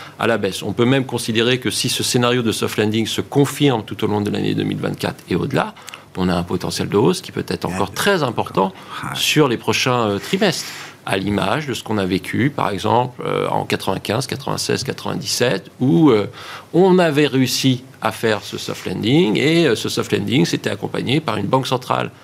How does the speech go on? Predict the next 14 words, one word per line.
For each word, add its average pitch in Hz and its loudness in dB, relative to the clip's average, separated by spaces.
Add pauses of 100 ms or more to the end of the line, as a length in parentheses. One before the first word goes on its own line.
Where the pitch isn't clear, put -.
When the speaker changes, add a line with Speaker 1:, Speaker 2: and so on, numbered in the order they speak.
(160)
Speaker 1:
américaine 104 0
qui - -4
avait 101 2
baissé 143 2 (340)
ses - -8
taux - -6
directeurs 120 -2
et - -2
les - -2
marchés - -4
qui - -2
avaient 117 2
fortement 143 0 (460)
progressé. 113 0